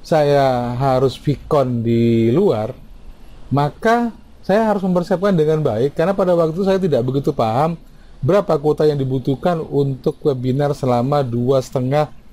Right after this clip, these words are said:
sampai tiga jam. Maka kemudian akhirnya saya coba untuk mengisi, ya,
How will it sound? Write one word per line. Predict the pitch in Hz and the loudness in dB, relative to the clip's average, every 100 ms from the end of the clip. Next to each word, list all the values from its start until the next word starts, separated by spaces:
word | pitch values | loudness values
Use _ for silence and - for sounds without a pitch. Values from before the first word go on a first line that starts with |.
| - | -8
sampai | - 131 123 135 | -2 -2 0 -2
tiga | 127 120 117 110 | 0 0 0 0
jam. | 110 123 101 98 92 - - - - - - | 0 0 -2 -8 -12 -18 -20 -20 -20 -12 -4
Maka | 101 147 | -2 -2
kemudian | 143 123 117 139 160 | -2 -2 2 2 2
akhirnya | 131 131 127 160 165 | 2 0 2 0 0
saya | 143 143 | 0 0
coba | 123 131 135 | 0 0 -2
untuk | 135 147 135 | -2 -4 -2
mengisi, | 135 143 143 139 131 127 180 190 202 202 - - - - - - - | -2 0 2 2 0 0 0 2 2 -2 -8 -20 -20 -20 -20 -8 -2
ya, | 120 123 107 - | 0 0 -4 -10